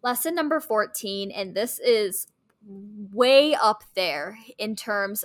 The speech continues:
of the importance of the, of life lessons that I've learned, and it is contracts are important. And I would love to do an episode either wh-, whether this be by myself, whether it be with Chloe, or maybe we bring on a lawyer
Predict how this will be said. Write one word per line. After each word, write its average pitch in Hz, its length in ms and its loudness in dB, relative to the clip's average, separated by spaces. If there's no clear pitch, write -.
of 190 300 -4
the 214 160 -8
importance 202 760 -6
of 196 300 0
the, 214 160 -2
of 202 160 0
life 208 260 0
lessons 202 460 -6
that 185 160 -4
I've 175 200 -4
learned, 180 460 -8
and 233 180 -4
it 240 160 -2
is 247 520 0
contracts 277 760 0
are 208 480 2
important. - 680 -8
And 220 300 0
I 208 140 0
would 269 140 0
love 226 340 4
to - 100 -6
do 254 160 -2
an 254 100 0
episode 214 580 0
either 214 300 -2
wh-, 202 380 -6
whether 233 220 2
this 226 200 -2
be 220 160 -4
by 220 160 2
myself, 254 680 -2
whether 214 280 -2
it 202 80 -8
be 214 140 -8
with 185 180 -10
Chloe, 240 460 -2
or 208 180 0
maybe 208 300 -6
we 208 160 -6
bring 208 260 -8
on 196 320 -4
a 190 140 -8
lawyer 196 560 -4